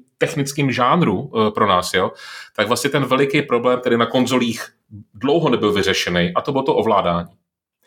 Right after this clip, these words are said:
Přesně jak jsem říkal, tak jo, jakmile chceš udělat P C čkovou střílečku bez myši, tak na konzoli je to prostě problém. A jasně, že existuje Half-Life i na PlayStation. Ano, existuje, ale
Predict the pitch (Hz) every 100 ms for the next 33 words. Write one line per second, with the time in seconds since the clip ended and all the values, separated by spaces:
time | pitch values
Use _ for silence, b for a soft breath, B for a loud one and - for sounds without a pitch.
0 | b b _ - 170 170 156 165 156 156
1 | 107 120 - - 135 165 165 196 202 180
2 | 180 175 165 156 180 190 185 - - 139
3 | 139 131 98 95 110 110 135 127 127 127
4 | 117 143 135 131 123 135 123 117 131 -
5 | 117 92 - 82 B B B - 143 190
6 | 151 113 113 107 110 95 98 - 101 87
7 | - 98 95 90 92 85 90 85 76 -
8 | 107 110 - 101 107 - 85 85 101